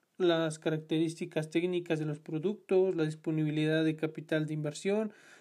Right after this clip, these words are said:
la flexibilidad requerida, etcétera. En muchos casos, un brusco salto hacia las altas tecnologías, sin que los procesos y los hombres estén preparados, han creado más problemas de los que han resuelto. Tercer punto,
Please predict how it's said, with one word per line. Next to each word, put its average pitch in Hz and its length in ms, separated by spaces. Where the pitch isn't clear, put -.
la 160 80
flexibilidad 156 680
requerida, 170 520
etcétera. 156 540
En 165 140
muchos 160 320
casos, 180 420
un 170 200
brusco 156 360
salto 160 400
hacia 147 200
las 147 200
altas 160 340
tecnologías, 196 760
sin 160 260
que 156 80
los 156 140
procesos 160 640
y 151 40
los 147 200
hombres 160 320
estén 165 260
preparados, 185 680
han 160 140
creado 156 280
más 156 200
problemas 175 680
de 160 100
los 156 160
que - 140
han 151 120
resuelto. 196 360
Tercer 180 340
punto, 156 340